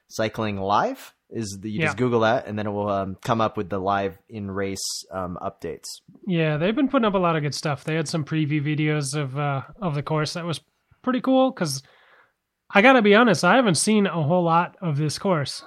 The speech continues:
Speaker 2: so it was good to see.
Speaker 1: Yeah, so, uh,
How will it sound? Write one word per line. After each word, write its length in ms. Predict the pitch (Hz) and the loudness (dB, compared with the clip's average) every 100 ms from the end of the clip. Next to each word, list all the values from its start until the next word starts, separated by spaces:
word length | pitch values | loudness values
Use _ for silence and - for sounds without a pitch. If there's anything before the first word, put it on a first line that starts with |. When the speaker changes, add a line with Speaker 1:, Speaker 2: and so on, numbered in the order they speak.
| - | -14
Speaker 2:
so 380 | - 147 135 - _ _ _ _ _ _ _ - | -6 -4 -4 -6 _ _ _ _ _ _ _ -8
it 80 | 170 | -4
was 120 | 143 | -2
good 180 | 175 139 | -2 -4
to 40 | |
see. 280 | - 156 127 _ _ _ _ _ _ | -4 -6 -8 _ _ _ _ _ _
Speaker 1:
Yeah, 180 | 131 131 | 6 6
so, 280 | 127 147 139 | 6 6 4
uh, 360 | 131 131 117 | 4 2 2